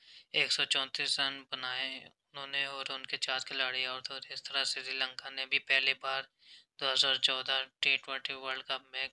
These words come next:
कप उठाने का एजाज़ हासिल किया। दो हज़ार सोलह छठवां एडिशन खेला गया, तो फाइनलिस्ट टीमों के दरमियान जो वेस्ट इंडीज़ और इंग्लैंड के दरमियान खेला गया। ये दोनों ही वर्ल्ड कप जीत चुके थे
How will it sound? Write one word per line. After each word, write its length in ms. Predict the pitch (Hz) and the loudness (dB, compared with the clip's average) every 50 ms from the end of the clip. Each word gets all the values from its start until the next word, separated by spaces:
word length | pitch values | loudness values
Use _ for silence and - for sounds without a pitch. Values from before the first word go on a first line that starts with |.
| - | -4
कप 220 | - 135 131 131 _ | -2 -2 -2 -2 _
उठाने 420 | - 131 - - - - 139 135 139 | -10 -10 -8 -8 -8 -6 -4 -4 -2
का 140 | - 143 135 | 2 4 4
एजाज़ 400 | 135 135 135 135 135 131 135 135 | 4 6 6 6 6 6 6 4
हासिल 360 | 131 127 - - - - - - | 4 2 0 -2 -4 -6 -6 -2
किया। 280 | - 135 131 127 127 123 _ _ _ _ _ _ - | -2 0 0 0 -2 -4 _ _ _ _ _ _ -14
दो 240 | - 156 151 147 147 | -8 -6 0 4 4
हज़ार 320 | 151 147 147 147 147 143 | 6 6 6 6 8 10
सोलह 640 | 143 - - 156 143 139 139 139 139 135 131 123 - - _ _ _ _ _ - | 10 10 8 8 4 0 0 0 0 0 0 -4 -6 -14 _ _ _ _ _ 6
छठवां 380 | - - 151 151 151 151 151 | 8 8 8 4 4 2 2
एडिशन 460 | 147 147 147 143 139 - 151 143 147 - - | 2 2 4 8 8 8 8 6 -2 -2 2
खेला 360 | - 147 139 139 135 139 135 | 6 6 6 6 6 2 0
गया, 380 | 135 127 135 131 131 131 131 127 - - _ _ - - - - - _ _ _ _ _ _ _ _ - | 2 2 2 2 2 0 -4 -6 -10 -18 _ _ -12 -10 -10 -12 -18 _ _ _ _ _ _ _ _ -4
तो 160 | 143 139 139 | -4 -4 -2
फाइनलिस्ट 600 | - - 147 139 139 143 143 143 147 143 - - | -2 0 -2 0 -2 -2 -4 0 2 2 2 2
टीमों 320 | 147 143 139 139 139 135 | 2 0 0 -2 -6 -6
के 120 | 135 143 135 | -4 -4 -2
दरमियान 640 | 131 143 135 131 131 135 135 135 135 135 135 139 | 0 0 -2 -2 -4 -4 -4 -2 -2 -4 -6 -6
जो 400 | 135 139 135 135 135 135 135 135 - - _ _ 143 | -6 -6 -6 -4 -6 -8 -10 -12 -16 -20 _ _ 2
वेस्ट 260 | 139 135 - - - | 2 4 6 6 4
इंडीज़ 480 | 139 135 135 135 135 139 143 139 - - | 4 4 4 4 6 6 4 2 -2 -8
और 360 | - 143 139 135 135 135 - _ _ _ - | -8 -6 -4 -2 -2 -2 -4 _ _ _ -4
इंग्लैंड 460 | 165 143 135 139 135 135 135 139 139 | -4 -2 2 6 8 8 8 8 6
के 120 | 135 147 | 4 0
दरमियान 440 | 135 139 131 131 131 131 131 131 131 | 2 2 0 0 2 0 0 0 0
खेला 300 | - - - 139 135 135 | -4 -2 2 4 6 6
गया। 120 | 131 131 | 8 8
ये 180 | 131 135 139 147 | 8 8 6 4
दोनों 320 | 135 - 147 147 143 151 | 0 -2 -4 -2 0 0
ही 60 | 156 156 | -2 0
वर्ल्ड 260 | 151 151 143 143 143 | 0 0 0 0 0
कप 220 | - 160 147 139 - | -2 -2 -2 0 2
जीत 180 | 143 143 143 | 2 2 2
चुके 300 | - 147 143 - 151 139 | 0 -2 -2 0 -2 -2
थे 220 | - - 143 147 | -2 -2 -2 -4